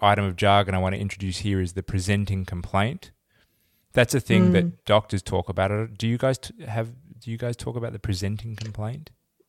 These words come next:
Speaker 2: Yeah, in psychology we call it the presenting problem.
Speaker 1: Yeah, well, okay, yeah. We, I mean, it's sometimes called that in medicine as well. So it's the same thing, which is that, you know
Speaker 2: Essentially, s-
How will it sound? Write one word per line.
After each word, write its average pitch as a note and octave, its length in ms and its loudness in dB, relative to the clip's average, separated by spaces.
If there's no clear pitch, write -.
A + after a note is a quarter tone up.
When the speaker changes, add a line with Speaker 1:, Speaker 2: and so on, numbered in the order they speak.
Speaker 2:
Yeah, F3+ 220 12
in G#3+ 320 8
psychology G#3+ 640 6
we F3+ 80 6
call F3 240 6
it E3+ 80 4
the E3+ 60 4
presenting E3+ 560 6
problem. D#3 680 4
Speaker 1:
Yeah, A2+ 420 6
well, C#3+ 200 8
okay, A#2 200 2
yeah. A#2 140 4
We, B2 280 0
I C#3+ 60 0
mean, C3 200 0
it's A#2+ 100 -6
sometimes B2 380 0
called G#2 240 0
that G2+ 120 4
in F#2+ 100 0
medicine F#2+ 380 0
as F2+ 100 -4
well. G2 180 0
So C#3+ 140 2
it's C3+ 140 0
the C#3+ 80 -2
same B2 280 2
thing, F#2+ 320 -4
which B2 220 2
is A2+ 120 0
that, A#2 300 6
you - 80 8
know G3+ 60 12
Speaker 2:
Essentially, F3 340 10
s- E3+ 200 2